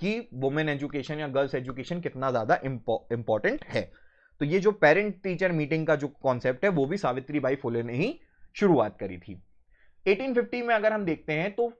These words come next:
फुले जो कपल था पूरा, ठीक है, सावित्री बाई और ज्योतिराव फुले, इन्होंने एजुकेशनल ट्रस्ट जो है वो ओपन किया था। तो एटीन फिफ्टी में आप देखोगे नेटिव फीमेल स्कूल पुणे में खोली गई थी और the society for promoting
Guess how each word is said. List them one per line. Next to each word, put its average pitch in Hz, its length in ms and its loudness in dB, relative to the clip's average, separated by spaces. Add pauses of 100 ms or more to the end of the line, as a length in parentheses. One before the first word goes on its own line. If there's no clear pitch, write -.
(140)
फुले 180 240 6
जो 180 140 -2
कपल 160 340 2
था 127 140 -2
पूरा, 131 460 0 (180)
ठीक 127 160 -4
है, 196 60 0
सावित्री 131 440 -2
बाई 139 200 2
और 139 140 0
ज्योतिराव 123 360 2
फुले, 131 240 -2
इन्होंने 160 540 -2
एजुकेशनल 151 500 -4
ट्रस्ट 156 380 -2
जो 160 140 -2
है 165 100 2
वो 151 160 2
ओपन 123 240 -4
किया 123 220 0
था। 165 340 2 (440)
तो - 60 -6
एटीन 202 320 0
फिफ्टी 180 260 -2
में 175 120 0
आप 156 80 2
देखोगे 143 380 -2
नेटिव 160 320 0
फीमेल 156 400 -2
स्कूल 208 460 -4 (120)
पुणे 135 240 -2
में 156 140 -2
खोली 151 260 2
गई 160 160 2
थी 226 160 -4
और 160 260 -2
the 147 140 0
society 143 460 -2
for 180 160 -2
promoting 135 520 0